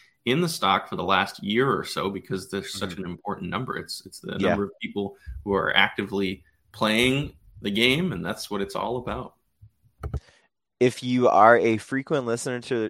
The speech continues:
Speaker 2: listener to the podcast, you might be going, "Oh my gosh, Roblox again." But believe it or not, you know, we've highlighted Roblox's upcoming monthly figures, I don't know, maybe, like, two or three months out of the last probably five months or something like that.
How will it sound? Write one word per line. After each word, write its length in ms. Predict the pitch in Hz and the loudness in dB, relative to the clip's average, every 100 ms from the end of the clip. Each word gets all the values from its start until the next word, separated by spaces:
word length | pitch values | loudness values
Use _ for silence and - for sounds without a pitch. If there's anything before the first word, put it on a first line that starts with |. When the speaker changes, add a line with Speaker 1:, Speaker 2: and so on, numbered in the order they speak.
| _ | _
Speaker 2:
listener 460 | 113 120 131 117 110 | -2 0 0 -2 -2
to 140 | - | -6
the 80 | 95 | -4
podcast, 680 | - 101 110 120 107 104 104 | -2 0 2 4 4 4 -2
you 80 | |
might 160 | 101 98 | 0 0
be 140 | 104 | 0
going, 200 | 101 107 | 2 6
"Oh 140 | 151 143 | 6 6
my 160 | 82 | 2
gosh, 360 | 110 113 110 - | 2 4 4 0
Roblox 520 | 123 139 139 127 - | 0 2 4 2 0
again." 480 | 92 127 143 151 160 - _ _ _ | 0 6 6 6 2 -14 _ _ _
But 300 | 127 147 202 - | 8 10 10 6
believe 380 | 120 127 147 170 | -4 -2 -2 0
it 60 | 160 | 0
or 120 | 143 | 2
not, 380 | 123 147 107 - | 2 2 0 -2
you 100 | 131 | 0
know, 140 | 127 120 | 2 2
we've 140 | 117 | 2
highlighted 400 | 127 117 117 110 | 2 4 2 0
Roblox's 680 | 101 101 101 98 - 98 87 | 0 2 4 2 0 -8 -6
upcoming 580 | 104 - 107 98 98 95 - _ - | -8 -6 -8 -6 -8 -10 -14 _ -4
monthly 360 | 101 92 107 | -4 -4 -10
figures, 420 | - 98 95 98 - | -6 -4 -2 -4 -2
I 120 | 214 | -4
don't 100 | 104 | -2
know, 200 | 95 113 | -4 -6
maybe, 220 | - 117 117 | -10 -6 -2
like, 240 | 110 _ _ | -4 _ _
two 580 | - 117 110 110 110 110 | -8 -6 -6 -6 -6 -6
or 100 | 101 | -6
three 320 | - 104 101 | -8 -6 -4
months 380 | 101 98 104 - | -2 0 0 0
out 120 | 92 | 0
of 60 | 92 | 0
the 60 | |
last 340 | 90 90 92 - | 2 2 0 0
probably 240 | 92 87 | 0 0
five 300 | - 80 87 | -2 -2 -2
months 260 | 92 92 - | -4 -8 -8
or 60 | 101 | -12
something 320 | 98 95 104 | -12 -10 -8
like 160 | 98 - | -4 4
that. 280 | 107 110 | 4 4